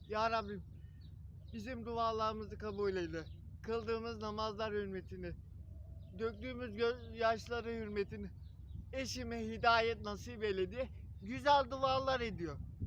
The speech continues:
O sırada kocası yavaşça ayılıyor.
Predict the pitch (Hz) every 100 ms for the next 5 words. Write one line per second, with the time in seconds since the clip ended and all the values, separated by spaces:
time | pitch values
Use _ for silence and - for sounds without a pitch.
0 | - - - - - 302 - 277 233 202
1 | 185 - - - - 233 254 302 294 294
2 | 226 - - - 190 240 254 277 269 285
3 | 277 - 220 226 247 240 220 151